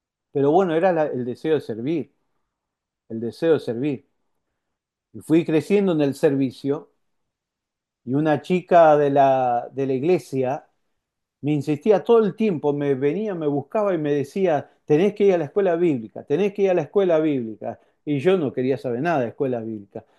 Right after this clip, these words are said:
Y todos los, todos los cultos, ¿eh? Todos los cultos. Cada vez que me veía, si yo estaba en una punta, iba y me decía, "Tenés que ir a la escuela bíblica, tenés que ir a la escuela bíblica".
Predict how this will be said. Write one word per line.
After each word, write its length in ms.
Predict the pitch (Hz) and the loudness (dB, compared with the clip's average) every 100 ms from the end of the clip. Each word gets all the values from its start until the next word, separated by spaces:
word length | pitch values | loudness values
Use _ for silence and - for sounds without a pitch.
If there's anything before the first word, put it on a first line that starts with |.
| _ - | _ -4
Y 180 | 147 - | -4 0
todos 440 | 208 226 208 180 | 4 6 6 6
los, 260 | 151 143 - | 4 0 2
todos 260 | 262 269 | 2 4
los 160 | 214 - | 0 2
cultos, 420 | 202 135 120 135 | 0 0 0 -2
¿eh? 140 | 175 _ | -4 _
Todos 420 | 240 254 240 226 | -6 -4 -2 0
los 160 | 185 147 | 0 0
cultos. 480 | 190 143 110 110 - _ _ _ | -2 -2 -4 -14 -16 _ _ _
Cada 300 | 226 240 220 | -2 2 4
vez 120 | 196 | 4
que 80 | 196 | 2
me 140 | 185 170 | 0 2
veía, 340 | 175 240 220 | 2 2 0
si 160 | - 156 | -2 -2
yo 100 | 214 | 0
estaba 220 | 214 208 | 2 0
en 100 | 196 | 0
una 220 | 196 185 | -4 -4
punta, 400 | 226 220 202 165 | -4 0 4 4
iba 320 | 185 240 226 196 | 4 0 -2 -4
y 40 | |
me 120 | 160 151 | -4 -8
decía, 260 | 139 147 | -4 -2
"Tenés 300 | 156 190 220 | 0 -2 -2
que 100 | 214 | 0
ir 40 | 190 | 0
a 20 | |
la 60 | 165 | 0
escuela 320 | - 185 170 | -2 0 0
bíblica, 460 | 151 135 107 - 113 | 0 -4 -8 -12 -4
tenés 300 | 156 208 208 | 0 0 0
que 80 | 196 | 2
ir 60 | |
a 40 | 180 | 2
la 100 | 151 | 0
escuela 280 | 185 170 147 | -2 0 0
bíblica". 440 | 131 107 - 117 | 0 -4 -12 -20